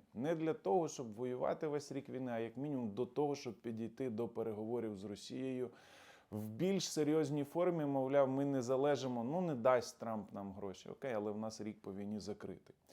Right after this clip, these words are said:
Це демонстрація наших союзників того, що Україна готова і маніпулювати нею не варто.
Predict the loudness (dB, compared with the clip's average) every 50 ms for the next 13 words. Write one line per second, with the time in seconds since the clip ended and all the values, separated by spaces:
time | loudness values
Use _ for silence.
0 | -20 -20 -20 -20 -20 _ -2 0 2 2 2 0 0 -2 -4 -4 -2 0 2 2
1 | 2 0 0 2 4 4 4 4 2 0 0 -2 -6 -8 -8 -6 -4 -2 -2 -2
2 | -2 -2 -2 -2 -2 -2 -4 -4 0 2 2 2 4 2 0 -2 -2 -4 -2 0
3 | 0 -2 -2 -4 -4 -4 -2 -2 -2 -2 -4 -4 -4 -6 -8 -6 -2 0 0 2
4 | 2 0 0 0 0 0 0 -2 -2 -4 -4 -4 -4 -4 0 0 2 0 0 0
5 | -2 -2 0 0 0 0 0 0 0 -2 -2 -2 -4 -6 -8 -10 -16 -20